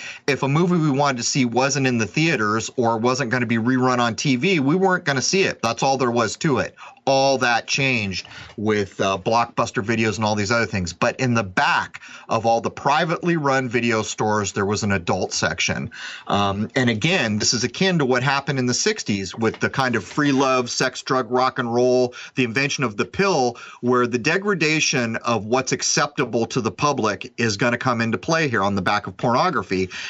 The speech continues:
And I will illustrate this by pointing out that when the pornography craze came with the ability of any person to film anything they wanted with a camcorder and then tape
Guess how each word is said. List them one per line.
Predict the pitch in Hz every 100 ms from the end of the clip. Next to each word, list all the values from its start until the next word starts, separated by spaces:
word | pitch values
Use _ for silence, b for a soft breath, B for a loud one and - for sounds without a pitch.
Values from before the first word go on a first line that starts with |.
| B
And | 117 113
I | 127
will | 123 120
illustrate | 202 214 - - 120 -
this | 113 104
by | 117 104
pointing | - 156 135 120
out | 160 110 - - B B B
that | 101 117 110 101 _
when | 117 127 208 233
the | 220
pornography | 185 170 156 160 151 139 120
craze | - 127 120 101 -
came | 139 127 110 98
with | 101 98
the | 113
ability | 98 120 123 117 110 -
of | 113 98 131
any | 135 127
person | 139 123 127 101
to |
film | - 147 127 110
anything | 107 101 110 104
they |
wanted | 101 113 110
with | 101
a | 92
camcorder | - 127 131 - 101 90 95 -
and | 110
then | 107 92
tape | - 135 135